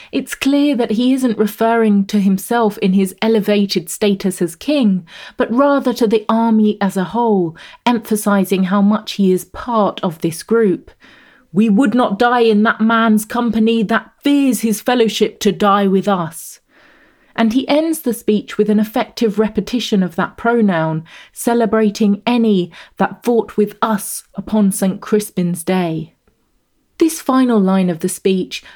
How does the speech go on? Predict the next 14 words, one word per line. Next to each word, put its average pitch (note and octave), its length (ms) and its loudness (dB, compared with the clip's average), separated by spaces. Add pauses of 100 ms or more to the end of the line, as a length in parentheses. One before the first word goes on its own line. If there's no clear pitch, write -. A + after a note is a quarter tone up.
like A#3+ 300 -2
the A3+ 100 -2
three A3 320 0
lines G3 340 2
before A#3 460 0
it, - 200 -2 (220)
is B3 140 0
in C4 160 2
perfect C4+ 680 -2
iambic F#3 520 0
pentameter. F3 920 -2 (580)
"That - 220 -4 (100)
fought C4 460 0
with F3 160 0